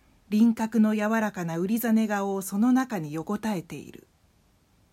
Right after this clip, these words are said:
真っ白な頬の底に温かい血の色が程よくさして、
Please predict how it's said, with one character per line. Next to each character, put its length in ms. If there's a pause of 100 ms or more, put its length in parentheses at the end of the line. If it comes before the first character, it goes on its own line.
(480)
真 140
っ 40
白 340
な 140
頬 300
の 140
底 260
に 160
温 340
か 160
い 100
血 200
の 140
色 180
が 140
程 240
よ 160
く 80
さ 180
し 120
て、 260